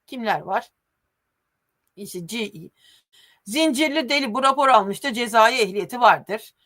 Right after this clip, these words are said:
Burada birisi bir video paylaşmış. İşte "Allah'ını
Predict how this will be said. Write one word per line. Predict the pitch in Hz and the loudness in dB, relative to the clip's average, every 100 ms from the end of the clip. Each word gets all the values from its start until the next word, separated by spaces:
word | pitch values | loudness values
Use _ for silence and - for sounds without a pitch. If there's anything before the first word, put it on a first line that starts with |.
| _ _ - | _ _ -6
Burada | 285 240 | -4 -2
birisi | 226 196 220 | -2 -2 -4
bir | |
video | 190 185 - | -6 -6 -8
paylaşmış. | 175 - - - 220 254 - - _ _ _ _ _ _ _ _ _ _ _ | -8 -12 -12 -14 -12 -10 -10 -14 _ _ _ _ _ _ _ _ _ _ _
İşte | - - 233 | -12 -8 0
"Allah'ını | - 247 277 285 285 285 294 | 6 6 6 2 0 -2 -4